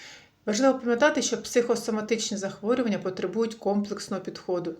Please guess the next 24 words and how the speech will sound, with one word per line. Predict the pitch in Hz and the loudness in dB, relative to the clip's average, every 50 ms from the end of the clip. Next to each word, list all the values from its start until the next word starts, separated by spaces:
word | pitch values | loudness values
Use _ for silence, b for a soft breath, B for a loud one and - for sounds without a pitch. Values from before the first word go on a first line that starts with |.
| - - | -8 -8
Лікування | 202 202 202 - 190 208 240 294 302 277 | -8 -6 -6 -4 0 0 2 2 4 4
має | 254 240 226 | 4 4 4
бути | 208 208 214 - 214 | 2 0 -2 -4 -6
спрямоване | 208 - - 226 202 202 202 190 185 185 185 185 - | -8 -6 -4 -2 0 2 2 2 0 -2 -4 -6 -4
як | - 208 202 202 202 185 | 0 0 0 0 0 -4
на | 175 | -8
фізичні | 170 - 208 185 185 175 - - 208 208 | -8 -6 -4 -2 -2 -2 -2 -4 -6 -6
симптоми, | 208 - 240 240 240 - - 262 254 247 240 B B B B B B B _ | -4 -4 -4 -6 -6 -4 -2 0 0 0 -2 B B B B B B B _
так | - 277 320 339 - - - | 0 0 0 0 -2 -4 -2
і | 240 240 220 | 0 2 2
на | 196 196 226 240 - - - - | 2 2 -2 -4 -6 -10 -18 -18
психологічні | - - 208 - - 202 190 180 175 214 208 208 - - 214 202 - - - | -14 -12 -12 -10 -6 -6 -6 -4 -4 -4 -4 -4 -4 -4 -4 -6 -8 -12 -10
прояви. | - 175 165 160 160 156 - - 202 202 - _ _ _ _ _ _ _ _ _ _ _ _ _ _ _ _ _ _ _ _ _ _ _ _ _ _ _ B B B B B B B B _ - - | -6 -4 -2 -2 -2 -2 -6 -8 -14 -18 -20 _ _ _ _ _ _ _ _ _ _ _ _ _ _ _ _ _ _ _ _ _ _ _ _ _ _ _ B B B B B B B B _ -12 -2
Психосоматика | - 262 247 269 254 254 - 240 247 302 349 - 320 - - 254 247 247 - - | 0 2 2 2 2 2 2 2 0 0 0 0 -2 0 0 0 0 -2 -4 -8
у | 220 | -6
дітей | 202 233 240 233 233 254 269 285 311 330 330 - - - | -2 -2 -2 0 2 4 4 4 2 0 -4 -6 -10 -4
також | - 220 214 208 208 - 202 - - - | -2 0 0 0 0 -4 -6 -6 -4 -2
явище, | 214 233 254 277 294 277 - - - 247 240 240 B B B B B B | 0 2 2 2 0 -2 -2 -2 -2 -4 -4 -6 B B B B B B
коли | - 226 226 240 | -2 4 6 6
емоційні | 226 220 220 214 - - - - 226 220 214 208 202 180 | 6 6 4 0 -2 -6 -8 -4 -2 0 2 2 2 2
переживання | 170 196 196 196 190 - 214 208 208 233 262 285 277 262 240 220 208 208 | 0 -2 -2 -2 -2 -2 -2 0 0 2 2 2 2 2 2 0 -2 -4
у | 208 208 | -6 -4
дитини | 202 190 190 - 269 262 240 214 | -4 -4 -4 0 2 2 2 0
пере-, | - - 196 196 185 185 185 180 - | -2 -4 -4 -2 0 0 0 -2 -4